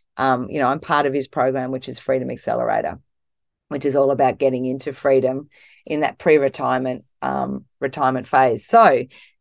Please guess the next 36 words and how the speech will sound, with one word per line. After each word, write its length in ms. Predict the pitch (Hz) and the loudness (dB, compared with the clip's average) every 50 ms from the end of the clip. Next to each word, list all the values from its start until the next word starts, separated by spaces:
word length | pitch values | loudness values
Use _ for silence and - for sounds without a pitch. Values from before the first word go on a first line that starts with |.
| _ _ - | _ _ 2
those 380 | 196 208 220 240 247 254 - - | 4 6 8 8 8 6 4 2
two 200 | - 226 202 160 | 0 0 0 0
beautiful 360 | 170 170 156 - - 160 151 | 0 -4 -4 -4 -4 -4 -4
humans 520 | 139 143 139 143 143 143 147 147 147 - | -4 -4 -6 -4 -4 -2 -2 -4 -4 -4
and 180 | - - 156 147 | -4 -4 -4 -2
myself. 460 | 139 147 151 - - 131 143 170 - | -2 -2 -2 0 2 2 2 2 2
So 100 | - 156 | 2 0
of 100 | 147 - | 0 0
course, 300 | - - 180 170 - - | 2 2 4 4 4 4
what 100 | 165 151 | 4 6
I'm 220 | 160 175 185 196 | 6 6 4 4
bringing 280 | 185 190 175 170 160 156 | 2 0 0 -2 -4 -6
to 100 | - 165 | -6 -8
the 80 | 147 147 | -8 -8
table 500 | 147 - 143 135 139 143 143 143 143 - - | -6 -4 -2 -2 0 0 0 0 0 -2 -2
is 340 | - 156 156 147 135 - - _ - - - _ _ _ - | -4 -4 -2 -4 -4 -8 -12 _ -20 -20 -20 _ _ _ -6
not 340 | 175 170 185 220 - - | 0 2 2 2 2 0
just 200 | - 285 262 - | -2 -4 -4 -2
helping 360 | - 240 214 202 - 208 175 170 | -2 0 0 0 0 -4 -4 -4
people 320 | - 185 165 - 160 151 | -2 -4 -4 -2 -2 -2
with 140 | 151 151 - | -2 -2 0
their 140 | 147 147 143 | 0 0 0
mindset 580 | 147 143 139 139 135 123 - - 147 - - - - | 2 2 2 2 0 -2 0 2 2 2 2 0 -4
and 140 | 156 156 151 | -4 -2 -2
also 220 | 147 139 - 151 | -4 -4 -4 -6
my 160 | 139 139 139 | -4 -4 -4
background 520 | 131 135 135 135 - - 139 135 135 135 135 | -2 -2 -4 -4 -4 -4 -4 -2 -2 -4 -6
with 140 | 131 135 | -8 -8
physical 580 | - 143 135 131 131 127 - 147 131 135 127 - - - - _ _ _ _ _ | -8 -8 -8 -6 -8 -8 -6 -4 -4 -4 -6 -10 -16 -20 -20 _ _ _ _ _
health 340 | - 170 185 151 143 - - | -2 2 4 4 2 2 0
as 120 | 139 127 139 | -4 -4 0
well, 240 | 151 147 143 139 | 2 4 4 4
but 180 | - - - - - | 2 0 -2 -4 -6
helping 560 | - - 190 202 208 214 - 262 247 240 214 | -6 0 2 4 4 4 2 -2 -6 -4 -4
people 360 | - 214 175 165 - 147 151 | -2 -2 -2 -2 -2 -4 -6
to 100 | 151 147 | -6 -6